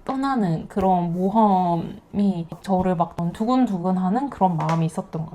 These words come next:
같아요. 그리고 거기가 사람 자체, 그리고 여행자 자체가 적으니까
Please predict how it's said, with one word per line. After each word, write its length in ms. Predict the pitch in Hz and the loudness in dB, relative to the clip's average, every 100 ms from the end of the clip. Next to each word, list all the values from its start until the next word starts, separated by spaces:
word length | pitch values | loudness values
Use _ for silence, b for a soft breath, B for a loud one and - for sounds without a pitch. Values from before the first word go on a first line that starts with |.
| - | -18
같아요. 180 | - 165 | -16 -16
그리고 440 | - 185 175 180 170 B B B | -8 -6 -4 -4 -4 B B B
거기가 880 | - 190 180 170 170 175 170 165 170 | -2 -2 0 4 6 8 8 6 2
사람 400 | - 311 339 359 | -2 2 2 2
자체, 460 | 339 175 - - 254 | -2 -6 -8 -4 -4
그리고 220 | 233 175 | 0 0
여행자 400 | 160 196 330 339 | 2 0 2 2
자체가 480 | - 165 - 277 190 | 0 -4 -4 2 2
적으니까 720 | - 160 175 190 156 - 185 | 2 -2 0 -2 -2 -4 -4